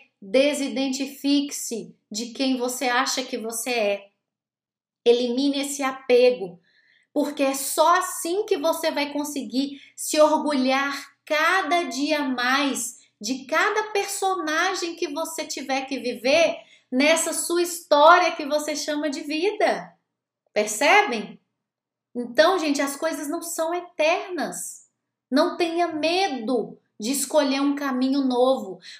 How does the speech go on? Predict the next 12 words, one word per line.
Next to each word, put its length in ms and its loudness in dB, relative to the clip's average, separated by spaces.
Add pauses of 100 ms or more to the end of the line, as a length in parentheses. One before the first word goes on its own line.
porque 260 0
esse 320 2
caminho 760 -2 (220)
não 520 4
precisa 720 0
ser 360 -4
pra 160 0
sempre. 840 -6 (920)
Façam 760 2
as 240 -2
suas 340 -2
escolhas. 1160 -2